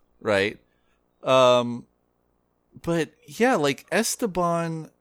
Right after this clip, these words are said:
I, <sighs> so Michael Parks played Esteban. Michael Parks, uh, he's basically, he was in, like, uh, a bunch of movies in, like, the sixties. Like, that's where he started off. So it might be, like, some kind of,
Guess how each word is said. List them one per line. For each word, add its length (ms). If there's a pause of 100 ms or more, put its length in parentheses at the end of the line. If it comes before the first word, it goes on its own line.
(120)
I, 200 (420)
<sighs> 440
so 220
Michael 380
Parks 460
played 360
Esteban. 560
Michael 300
Parks, 800 (680)
uh, 680 (380)
he's 200
basically, 540
he 60
was 120
in, 140
like, 440 (420)
uh, 420
a 80
bunch 260
of 80
movies 320
in, 100
like, 220
the 80
sixties. 1120 (360)
Like, 180
that's 220
where 80
he 60
started 380
off. 200
So 140
it 120
might 240
be, 160
like, 280
some 240
kind 380
of, 460